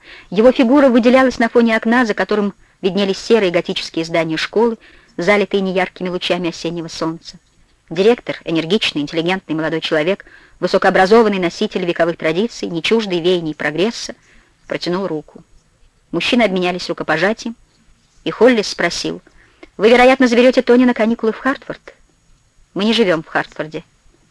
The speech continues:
сказал Оливер. «Да», удивился Холлис, «а я думал. Мы переехали год тому назад в Нью-Джерси,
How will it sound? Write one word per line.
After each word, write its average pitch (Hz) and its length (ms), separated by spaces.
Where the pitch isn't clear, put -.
сказал 160 340
Оливер. 147 300
«Да», 226 240
удивился 160 400
Холлис, - 340
«а 147 60
я 170 120
думал. 269 300
Мы 233 80
переехали 269 400
год 247 180
тому 240 160
назад 233 320
в 220 40
Нью-Джерси, 185 640